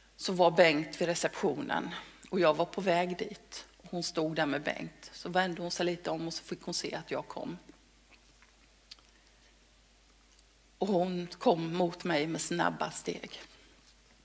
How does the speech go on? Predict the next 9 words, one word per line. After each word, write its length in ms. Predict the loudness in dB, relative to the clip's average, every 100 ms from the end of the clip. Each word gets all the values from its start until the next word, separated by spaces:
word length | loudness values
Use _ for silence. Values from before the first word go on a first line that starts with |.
| -20 -20 -20 -16
Jag 200 | -4 -2
sträckte 400 | -2 0 0 0
ut 140 | -2 0
handen 380 | -2 -2 -4 -8
för 140 | -8
att 40 |
säga 420 | -4 -4 -4 -6 -10 -14 -20 -20 -20 -4
"Välkommen 440 | -2 -2 -6 -8
tillbaka". 600 | -6 -4 -4 -4 -12 -14